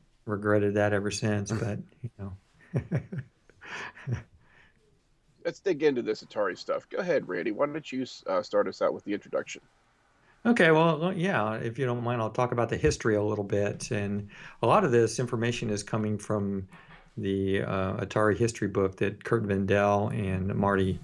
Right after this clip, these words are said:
Speaker 1: Goldberg wrote. And, uh, I would certainly recommend that book if you wanna learn more about the history of Atari. And they're actually working on the second,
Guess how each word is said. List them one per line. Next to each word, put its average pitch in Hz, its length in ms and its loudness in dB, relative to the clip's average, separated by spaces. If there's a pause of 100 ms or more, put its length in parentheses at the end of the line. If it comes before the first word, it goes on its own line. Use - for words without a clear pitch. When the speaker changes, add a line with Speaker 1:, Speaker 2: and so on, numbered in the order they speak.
(200)
Speaker 1:
Goldberg 107 440 4
wrote. 95 440 0 (600)
And, 98 380 -4
uh, 95 200 0
I 110 60 0
would 98 180 -2
certainly 110 280 0
recommend 107 500 2
that 95 240 2
book 101 300 0
if 101 120 -4
you 113 80 -2
wanna 98 320 -4 (360)
learn 104 300 0
more 104 220 2
about 101 260 2
the 98 60 -6
history 101 320 -2
of 95 80 -2
Atari. 98 440 -2
And 95 80 -8 (340)
they're 127 160 4
actually 135 220 2
working 120 240 0
on 95 80 -4
the 90 80 -6
second, - 560 -4